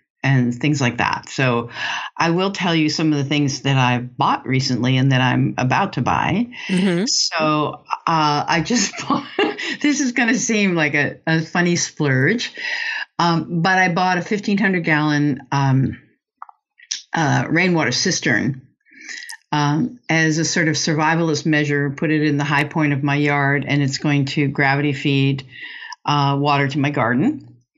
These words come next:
Speaker 1: And, um, so that's a long-term, uh, natural solution to, uh, availability of water. Uh, I am going to fulfill a long-term dream of,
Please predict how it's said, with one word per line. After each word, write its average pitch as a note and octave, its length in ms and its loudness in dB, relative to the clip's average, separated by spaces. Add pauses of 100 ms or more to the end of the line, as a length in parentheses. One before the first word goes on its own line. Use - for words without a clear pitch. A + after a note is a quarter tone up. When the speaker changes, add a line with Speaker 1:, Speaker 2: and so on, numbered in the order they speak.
(420)
Speaker 1:
And, D3 520 0
um, D3 480 2
so D#3+ 200 0
that's C#3+ 280 0 (120)
a D#3 60 0
long-term, D3+ 1120 0 (360)
uh, C#3 340 2
natural D3 420 0
solution D#3 760 0
to, D3 560 0
uh, C#3 340 0
availability D3 640 2
of C#3+ 140 0
water. C3+ 440 0 (640)
Uh, E3 300 2
I D#3+ 480 2
am D#3 960 2
going E3 380 2
to D#3 560 0 (460)
fulfill E3 440 0
a D3 80 2
long-term D#3 800 2
dream C#3 680 2 (580)
of, D3+ 480 0